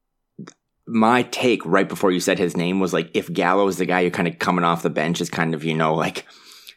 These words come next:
your European giant version of Lou Williams,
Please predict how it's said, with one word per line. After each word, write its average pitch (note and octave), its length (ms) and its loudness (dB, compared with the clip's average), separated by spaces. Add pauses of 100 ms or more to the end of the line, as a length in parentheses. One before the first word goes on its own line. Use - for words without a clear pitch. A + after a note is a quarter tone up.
your F2+ 240 2
European F#2+ 920 2 (580)
giant F#2+ 580 0
version F#2+ 380 2
of E2+ 140 0
Lou G2 160 2
Williams, F#2+ 640 2